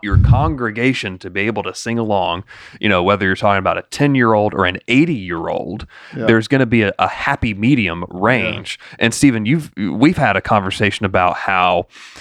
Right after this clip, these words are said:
Speaker 1: uh, when you first started worship leading, you were trying to hit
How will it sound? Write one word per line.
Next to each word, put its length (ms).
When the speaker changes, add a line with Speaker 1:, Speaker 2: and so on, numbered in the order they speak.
Speaker 1:
uh, 160
when 160
you 100
first 320
started 440
worship 520
leading, 400
you 160
were 140
trying 380
to 100
hit 340